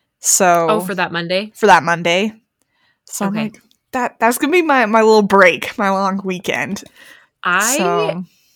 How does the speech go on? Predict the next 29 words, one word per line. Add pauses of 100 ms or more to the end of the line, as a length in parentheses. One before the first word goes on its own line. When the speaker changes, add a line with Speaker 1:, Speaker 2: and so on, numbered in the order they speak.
(240)
Speaker 2:
cannot
tell
you
how
excited
I
am. (440)
Speaker 1:
Oh
Speaker 2:
And
Speaker 1:
my
Speaker 2:
it's
already,
Speaker 1:
gosh.
Speaker 2:
I
have
a
countdown
on
my
phone.
Speaker 1:
I'm (100)
Speaker 2:
I've
Speaker 1:
so
Speaker 2:
already
just
told
Speaker 1:
excited.
Speaker 2:
myself
that